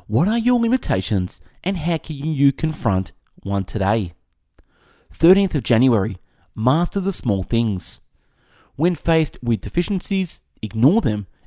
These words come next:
and focus on doing small things you are good at. This will bring you confidence. Skills expand outwards like a lotus flower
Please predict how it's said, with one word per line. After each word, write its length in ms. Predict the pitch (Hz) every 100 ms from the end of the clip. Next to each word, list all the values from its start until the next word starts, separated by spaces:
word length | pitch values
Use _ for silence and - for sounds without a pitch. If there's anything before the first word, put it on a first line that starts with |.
| -
and 120 | 160
focus 320 | - 190 -
on 140 | 214 185
doing 260 | 165 151
small 360 | - - 165 226
things 400 | - 104 104 -
you 220 | - 98 92
are 40 |
good 180 | - 135
at. 260 | 123 101 - _ _ _ - _ -
This 200 | 175 -
will 80 | 202
bring 200 | 160 139
you 140 | 107
confidence. 760 | - 120 92 107 95 92 - - _ _ _
Skills 540 | - - - 226 233 247
expand 520 | - - 127 113 101 123
outwards 540 | 180 143 101 - - - -
like 180 | 117 127
a 60 | 131
lotus 320 | 104 104 123
flower 440 | - 107 98 92